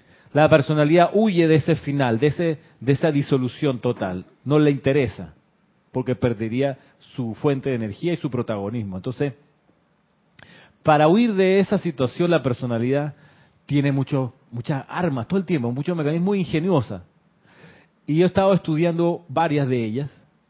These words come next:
para no caer en ellas, pero también porque me las encuentro. Digo, "Mira, ¿cómo hacer en estos casos?".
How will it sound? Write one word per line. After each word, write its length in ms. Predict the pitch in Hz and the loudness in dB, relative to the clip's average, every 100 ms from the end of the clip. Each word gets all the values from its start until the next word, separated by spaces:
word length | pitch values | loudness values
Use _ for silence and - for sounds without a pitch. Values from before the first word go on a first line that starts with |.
| _ _ _ _ _ - 117 | _ _ _ _ _ -16 -4
para 240 | 131 120 | -2 0
no 140 | 139 | 0
caer 180 | 160 165 | 0 0
en 120 | 160 | 0
ellas, 200 | 165 208 | 0 0
pero 160 | - 135 | 0 0
también 220 | 123 151 | 0 -2
porque 180 | 165 131 | -4 -4
me 80 | 127 | -4
las 140 | 120 | -4
encuentro. 420 | 123 117 180 160 | -6 -2 -2 0
Digo, 160 | 147 147 | -2 0
"Mira, 240 | 151 190 | 0 -2
¿cómo 240 | 170 170 175 | -4 -4 -6
hacer 260 | 156 190 | -4 -4
en 80 | 165 | -4
estos 220 | 156 151 | -6 -8
casos?". 380 | - 104 95 143 | -10 -12 -12 -16